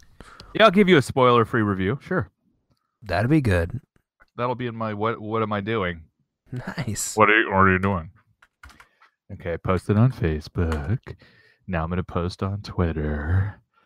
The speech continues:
Speaker 1: Hey, Arcade Radio. Uh,
Speaker 2: Ar-,
Speaker 1: aficionados. How do you spell that?
Speaker 2: YouTube dot com slash arcade radio. We're live right now.
Speaker 1: Tweet.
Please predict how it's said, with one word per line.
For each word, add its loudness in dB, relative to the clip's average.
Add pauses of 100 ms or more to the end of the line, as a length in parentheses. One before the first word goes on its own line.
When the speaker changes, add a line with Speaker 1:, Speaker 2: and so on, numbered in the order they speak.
(400)
Speaker 1:
Hey, 6
Arcade 4
Radio. 0 (960)
Uh, -4
Speaker 2:
Ar-, -2 (1400)
Speaker 1:
aficionados. 6
How 10
do -
you 12
spell 8
that? 8
Speaker 2:
YouTube -6
dot 10
com 8
slash 6
arcade 2
radio. -2
We're -4
live -2
right -4
now. -8 (1500)
Speaker 1:
Tweet. -4